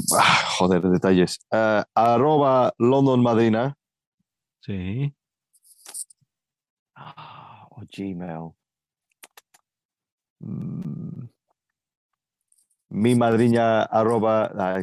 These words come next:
Speaker 1: que non hai ñ.
Speaker 2: <laughs>
Speaker 1: Non hai ñ.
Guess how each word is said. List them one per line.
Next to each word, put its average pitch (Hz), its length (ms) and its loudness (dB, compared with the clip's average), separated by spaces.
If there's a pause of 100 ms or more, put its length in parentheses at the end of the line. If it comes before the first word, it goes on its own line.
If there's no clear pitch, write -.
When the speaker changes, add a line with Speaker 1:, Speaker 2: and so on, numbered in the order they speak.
Speaker 1:
que 90 80 -10
non 90 160 -4
hai 90 200 -2
ñ. 82 200 -8 (1200)
Speaker 2:
<laughs> - 480 -4 (600)
Speaker 1:
Non 98 240 -4
hai 104 240 0
ñ. 101 320 0